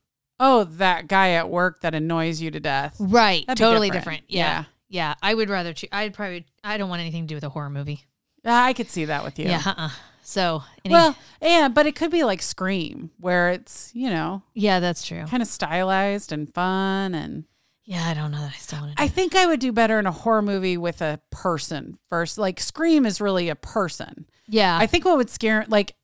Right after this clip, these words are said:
Speaker 1: I know my very first scary movie, we've talked about this before, was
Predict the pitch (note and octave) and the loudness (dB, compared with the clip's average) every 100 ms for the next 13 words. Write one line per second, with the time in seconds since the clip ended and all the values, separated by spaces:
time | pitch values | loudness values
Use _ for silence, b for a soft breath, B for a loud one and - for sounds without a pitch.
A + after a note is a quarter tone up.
0 | _ A3 A3+ G3+ G3 F#3 G3 F#3 F3 F3+ | _ 0 2 2 2 2 2 2 0 0
1 | - E3 E3 - - - - F#3+ F3 E3+ | -2 -4 -4 -8 -12 -12 -8 -4 -2 0
2 | E3 E3 D#3+ D#3+ D#3 E3 D3 D#3+ D#3+ D3+ | -2 -2 -2 -4 -6 -8 -6 -6 -6 -10
3 | E3 D#3+ D3+ | -8 -6 -6